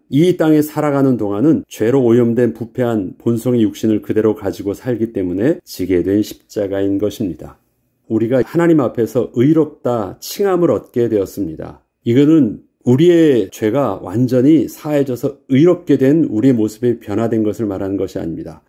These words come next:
법적으로 우리의 죄가 사해졌다라는 죄의 책임으로부터 자유하게 된 것입니다. 그러나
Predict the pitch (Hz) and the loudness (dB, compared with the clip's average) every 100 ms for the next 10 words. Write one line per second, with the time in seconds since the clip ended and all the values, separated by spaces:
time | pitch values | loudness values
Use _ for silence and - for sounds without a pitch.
0 | _ - 131 - - 175 127 147 135 - | _ -4 -4 -4 0 2 2 2 0 -2
1 | _ 117 127 143 143 143 123 110 - 113 | _ -2 4 4 6 4 2 -2 -2 -2
2 | 107 117 - 151 143 120 - 104 98 120 | 0 -4 -4 -2 0 -2 -4 -6 -2 0
3 | 175 - - - 127 143 143 - - 208 | -2 -4 -10 0 2 2 0 -8 -6 -2
4 | 196 175 123 - 127 160 175 _ - 98 | 0 0 0 -4 -2 -2 -4 _ -14 -4
5 | 104 113 107 113 107 110 113 113 87 - | -2 0 -2 0 0 0 -2 -2 -6 -8
6 | - _ _ _ - 139 143 123 90 | -16 _ _ _ -2 2 2 0 -4